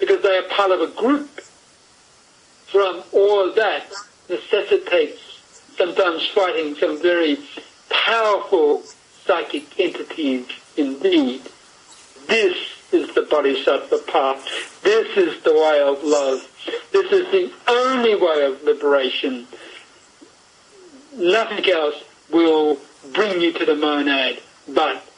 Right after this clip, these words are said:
through the transmogrification of all the forces of darkness, of substance, of ignorance that bind you to samsara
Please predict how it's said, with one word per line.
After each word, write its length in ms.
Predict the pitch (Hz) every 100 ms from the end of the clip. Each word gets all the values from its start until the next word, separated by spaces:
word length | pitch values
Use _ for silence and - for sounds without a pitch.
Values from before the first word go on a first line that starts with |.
| -
through 200 | 160 135
the 80 | 131
transmogrification 1600 | 170 147 - 151 147 139 - 156 151 175 - 165 156 - 139 - - -
of 240 | 165 165 466 -
all 380 | 226 220 220 415
the 140 | 190 -
forces 540 | 185 156 - 143 131
of 300 | - 151 -
darkness, 520 | 170 170 160 - 160 147 - - _ _ _ _ - - - _ _ - - _ -
of 280 | 175 147 - -
substance, 560 | 214 208 - - 170 165 - - - _ _ _ _ _ _ _ _ -
of 100 | 247 - -
ignorance 540 | 247 214 170 135 - - - _ _ _ _ _ _
that 260 | 180 160 147 - - 147 127
bind 420 | 196 185 185 160
you 120 | 156
to 120 | 147 147
samsara 840 | - 143 - - 160 147 131 131